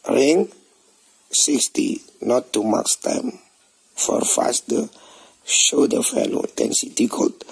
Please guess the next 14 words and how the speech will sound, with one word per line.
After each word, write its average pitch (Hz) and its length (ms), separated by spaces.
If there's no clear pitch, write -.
Now, 339 400
okay, 453 320
show - 480
the - 240
E 180 240
U 170 400
intensity, 151 880
intensity 135 560
code 131 320
seven - 560
hundred. 123 480
Sekarang 143 560
ke, 135 80
muncul 123 580